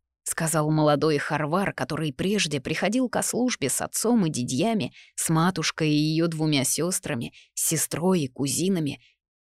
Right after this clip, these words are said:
Харвар был порывист и не сдержан, и набожностью особо и не отличался, всякий раз тяготясь храмовой службой, видом своим показывая, что время это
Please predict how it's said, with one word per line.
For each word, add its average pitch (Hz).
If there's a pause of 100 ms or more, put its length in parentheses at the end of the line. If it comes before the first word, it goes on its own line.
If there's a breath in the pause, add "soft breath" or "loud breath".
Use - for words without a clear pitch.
Харвар 151
был 131
порывист 147 (260 soft breath)
и 160
не 156
сдержан, 151 (260 soft breath)
и 196
набожностью 151
особо 160
и 147
не 156
отличался, 151 (360 soft breath)
всякий 254
раз 240
тяготясь 180
храмовой 165
службой, 196 (240 loud breath)
видом 185
своим 185
показывая, 190
что -
время 160
это -